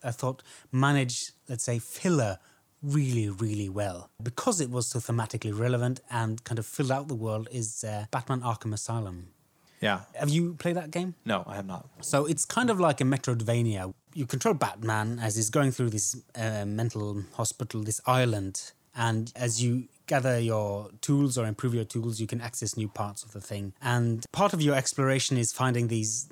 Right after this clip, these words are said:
Speaker 1: tablets of, uh, like, this old man rambling about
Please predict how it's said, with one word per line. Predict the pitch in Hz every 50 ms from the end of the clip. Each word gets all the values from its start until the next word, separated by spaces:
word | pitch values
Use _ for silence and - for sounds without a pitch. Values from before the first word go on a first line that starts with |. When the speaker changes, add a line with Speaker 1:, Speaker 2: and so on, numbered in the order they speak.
| - - -
Speaker 1:
tablets | - - 147 135 131 131 120 117 - - -
of, | 131 123 120 117 110 107 104 - - - 117
uh, | 110 107 104 104 101 101 98 - _ -
like, | 117 -
this | - 127 117 - -
old | 147 139 135 131 127 123 127
man | 120 117 117 117 117 113
rambling | 110 120 123 123 117 113 120 120 113
about | 104 101 104 101 101 101 104 104 - - -